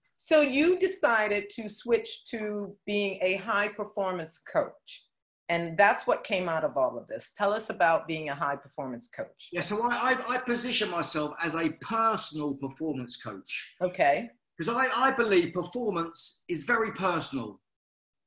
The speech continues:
Speaker 2: 'Cause what's gonna have you perform, Jane, is different to what's gonna have me perform. Or
Speaker 1: Absolutely.
Speaker 2: another. So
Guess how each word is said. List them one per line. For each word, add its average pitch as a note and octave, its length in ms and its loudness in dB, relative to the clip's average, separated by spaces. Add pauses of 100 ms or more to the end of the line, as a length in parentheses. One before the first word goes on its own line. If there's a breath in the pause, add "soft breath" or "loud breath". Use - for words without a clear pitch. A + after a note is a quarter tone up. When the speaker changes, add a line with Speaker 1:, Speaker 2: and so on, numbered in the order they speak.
(440)
Speaker 2:
'Cause D3 180 -6
what's A#3+ 220 0
gonna A3+ 200 2
have F#3+ 340 0
you A#3+ 240 0
perform, D3 600 -4
Jane, D3+ 340 0
is D3 180 -4
different G3 360 -4
to D#3+ 100 -8
what's F3 260 -6
gonna E3+ 160 -6
have D3+ 260 -6
me G#3+ 340 -4
perform. B2 500 -6 (420)
Or D3+ 60 -2
Speaker 1:
Absolutely. D#3 680 -2
Speaker 2:
another. E3+ 460 2
So E3+ 360 0